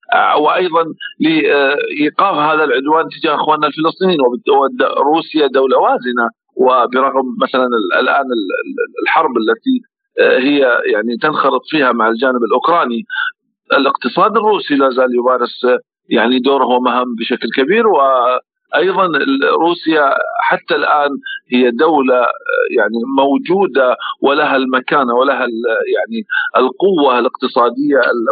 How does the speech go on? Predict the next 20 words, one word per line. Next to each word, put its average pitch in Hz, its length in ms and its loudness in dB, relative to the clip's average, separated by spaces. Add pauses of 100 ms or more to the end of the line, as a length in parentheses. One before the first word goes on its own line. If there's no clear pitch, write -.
ونرى 135 420 2
ذلك 123 140 -4
من 120 140 -4
خلال 123 280 0
شراكاتها 117 480 0
العديدة 160 420 0
اللي 123 240 2
رأيناها 123 460 2
في، 143 240 -6 (380)
آه، 135 240 2
شنجان، 139 720 2 (220)
في، 117 320 0 (400)
آه، - 320 2
يعني 113 440 -2 (320)
منظمة 131 440 0
شنجان 131 440 0
الأخيرة، 156 520 2
وأيضًا، 135 1080 0
آه، 131 180 2 (680)
كان 127 220 2